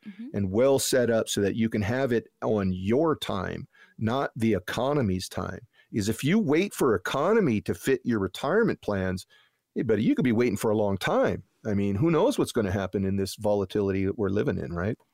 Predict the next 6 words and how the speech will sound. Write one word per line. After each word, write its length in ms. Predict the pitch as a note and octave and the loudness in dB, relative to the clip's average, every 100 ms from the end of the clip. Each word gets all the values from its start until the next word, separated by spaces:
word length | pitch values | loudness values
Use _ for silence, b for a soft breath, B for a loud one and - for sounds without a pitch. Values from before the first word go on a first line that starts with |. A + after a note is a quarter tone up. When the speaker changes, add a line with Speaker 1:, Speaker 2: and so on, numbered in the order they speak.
| _ | _
Speaker 1:
Right. 600 | G3+ F#3 G3 C4+ D4 - - | -14 -12 -10 -8 -10 -12 -8
And, 260 | A3 A3+ A3 B B - | -4 -4 -6 B B -8
you 80 | A#3 | -2
know, 240 | A#3+ F3 - F3+ - _ _ | -2 -4 -12 -18 -18 _ _
given 540 | - D4 E4+ C4+ - F3+ - | -2 0 2 0 -2 -8 -6
the 400 | G#3+ G#3 F#3+ | -4 -2 -2